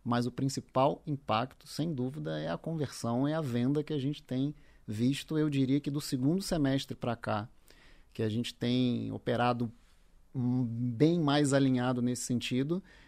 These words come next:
É, o volume de vendas da, de Intel, vamos chamar assim, né, de, dentro dos fabricantes que a gente opera, dentro da plataforma do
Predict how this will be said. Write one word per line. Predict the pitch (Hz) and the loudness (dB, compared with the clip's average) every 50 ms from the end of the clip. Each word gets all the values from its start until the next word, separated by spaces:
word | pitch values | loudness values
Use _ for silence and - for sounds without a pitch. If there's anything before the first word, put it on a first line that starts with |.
| _ _ - | _ _ -6
É, | 113 113 110 | -6 -6 -2
o | - 131 | -2 0
volume | 113 123 131 127 131 147 165 180 180 | 2 4 6 6 6 6 6 4 2
de | 160 170 | 0 -2
vendas | 143 120 120 117 113 107 104 107 104 - - - - - | -2 0 0 0 0 -2 -4 -6 -8 -10 -14 -16 -18 -16
da, | - 104 110 110 110 110 107 107 107 104 101 98 98 101 104 101 98 | -8 -4 -2 -2 -2 -2 -2 -4 -4 -6 -6 -8 -10 -12 -12 -12 -12
de | 107 117 117 | -8 -4 -4
Intel, | 120 120 120 - 123 120 113 110 107 | -4 -4 -2 0 2 2 2 2 0
vamos | 101 107 113 113 | -4 -6 -8 -8
chamar | - 113 113 113 113 | -8 -8 -8 -6 -8
assim, | - - 117 110 104 | -8 -8 -8 -8 -8
né, | 104 107 | -8 -8
de, | 104 117 107 104 | -8 -8 -10 -10
dentro | 98 98 110 117 123 120 - 120 117 | -8 -4 -2 -2 -2 -2 -2 -4 -2
dos | 117 117 113 110 107 101 - - - - | -2 -2 -2 -4 -4 -8 -10 -12 -8 -6
fabricantes | 113 117 117 117 - - 120 127 135 - | -4 -4 -2 -4 -4 -2 -2 -2 -2 -2
que | 123 | -2
a | 117 | -4
gente | 123 123 139 | -2 -2 -2
opera, | 135 - - 120 110 107 107 | -2 -2 -2 -2 0 -2 -2
dentro | 107 113 120 135 143 143 | -2 0 0 0 0 0
da | 139 139 135 | -2 -2 -2
plataforma | - 131 127 - 127 - - 123 120 117 113 117 113 | -2 -4 -4 -4 -6 -6 -4 -4 -2 -2 -2 -2 -4
do | 107 110 113 | -4 -4 -6